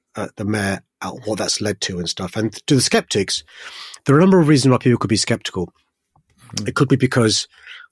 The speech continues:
Speaker 1: look, there's nothing we can do about it anyway. What's the point? China and India doing all this. What is the point of doing this? And I deal in the chapter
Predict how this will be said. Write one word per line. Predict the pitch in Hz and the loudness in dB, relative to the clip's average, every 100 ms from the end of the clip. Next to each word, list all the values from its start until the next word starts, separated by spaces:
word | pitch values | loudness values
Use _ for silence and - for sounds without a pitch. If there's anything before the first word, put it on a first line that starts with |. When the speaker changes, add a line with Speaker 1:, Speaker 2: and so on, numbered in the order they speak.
| _ | _
Speaker 1:
look, | 147 135 | -4 -2
there's | 107 | 2
nothing | 135 101 | 2 2
we | - | -4
can | 107 | -2
do | 104 | -2
about | 101 95 | 0 -2
it | 90 | 0
anyway. | 107 92 | 0 0
What's | 95 101 | -2 -4
the | |
point? | - 104 92 87 - | -4 -4 -4 -6 -8
China | - 107 98 | -4 -2 -2
and | 95 | -2
India | 101 95 | -2 0
doing | 92 92 | -2 -2
all | 90 | -2
this. | 92 - | -4 -4
What | 104 95 | -4 -4
is | |
the | - | -4
point | 101 90 | -4 -4
of | |
doing | 87 90 | -2 -4
this? | 87 87 | -2 -4
And | 98 | -4
I | 92 | -6
deal | - 110 | -4 -2
in | 98 | -2
the | 87 | -4
chapter | - 110 - 98 | -6 -8 -8 -12